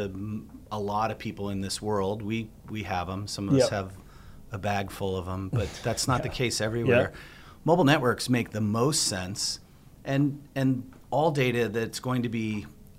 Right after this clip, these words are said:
Speaker 1: utilized, the stuff we're talking about using
Speaker 2: Yep.
Speaker 1: to improve our lives, improve our business, um, it's gonna be viewed through a mobile lens. Mobile networks have to be the link
Speaker 2: Yep.
Speaker 1: from the edge back to the core,
Speaker 2: Sure.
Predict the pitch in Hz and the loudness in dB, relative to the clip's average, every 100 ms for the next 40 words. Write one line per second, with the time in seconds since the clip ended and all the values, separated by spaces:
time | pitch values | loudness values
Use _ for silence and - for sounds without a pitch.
0 | - 117 143 113 95 90 104 - - - | -4 2 2 2 0 -2 -4 -6 -6 -6
1 | 117 104 - - 104 - 113 - 113 113 | -4 -6 -8 -12 -10 -4 -4 -4 -6 -4
2 | 110 107 113 110 98 95 113 131 120 - | -4 -4 -4 -4 -6 -6 2 2 2 0
3 | - 107 98 - 117 110 104 107 110 107 | -6 -6 -6 -6 -2 0 2 2 2 -2
4 | 107 - 123 110 104 101 110 110 107 - | -6 -6 -4 -4 -4 -4 -6 -6 -4 -6
5 | - - - - - - 104 107 104 - | -8 -20 -20 -20 -18 -10 -8 -6 -8 -10
6 | 113 - 135 160 131 110 101 87 107 107 | -10 -4 -2 0 0 -2 -4 -4 -4 -2
7 | 98 - 107 104 101 95 95 95 92 117 | -4 -6 -4 -2 -2 -2 -4 -4 -4 -4
8 | 143 - - - - - - - 127 131 | -4 -6 -10 -20 -20 -20 -10 -4 0 2
9 | 135 135 113 - - - 123 - 123 120 | 0 -2 -4 -4 -2 0 -2 -2 -4 -2
10 | 110 107 131 131 - - 107 87 - 120 | -2 0 0 0 -2 -4 -4 -6 -8 -4
11 | 110 107 104 107 101 117 110 104 113 120 | -2 -2 -2 -4 -4 -4 -4 -4 -2 -2
12 | - 104 98 - 127 127 123 120 120 107 | -4 -8 -8 -4 0 2 2 4 4 2